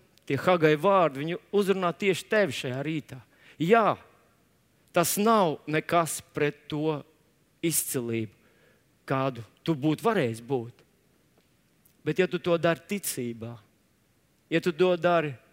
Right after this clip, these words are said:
mīlestībā, un ja tu centies no visas savas sirds, mīļais draugs, jūs zināt, es kādreiz esmu redzējis cilvēkus, vienkārši lauku vīru, kurš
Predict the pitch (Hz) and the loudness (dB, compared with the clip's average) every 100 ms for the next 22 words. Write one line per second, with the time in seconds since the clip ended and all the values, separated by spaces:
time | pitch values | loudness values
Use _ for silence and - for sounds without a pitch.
0 | _ 131 160 185 185 160 - 165 143 147 | _ -8 -2 0 -2 -4 -6 -6 -4 -6
1 | 143 123 _ _ _ _ 160 180 175 - | -6 -10 _ _ _ _ 0 0 0 -2
2 | 226 220 196 175 165 165 185 202 - - | 0 2 2 0 0 -4 -2 -4 -6 -6
3 | 165 143 - - 220 175 - 156 170 160 | -4 -4 -4 -6 -2 -4 -4 -10 -4 -4
4 | 123 165 160 - - - - _ _ - | -4 -4 -4 -4 -14 -20 -20 _ _ -16
5 | - 180 262 233 226 233 220 196 170 165 | 0 2 4 4 4 4 2 2 0 0
6 | 214 196 165 - 277 294 151 117 - - | 0 0 -2 -2 -6 -4 -4 -4 -8 -14
7 | - _ - _ _ _ 147 233 262 254 | -18 _ -20 _ _ _ -2 2 2 4
8 | 214 160 196 214 240 196 185 214 220 226 | 2 2 0 0 0 -2 -6 -6 -4 -6
9 | 147 143 - | -6 -10 -6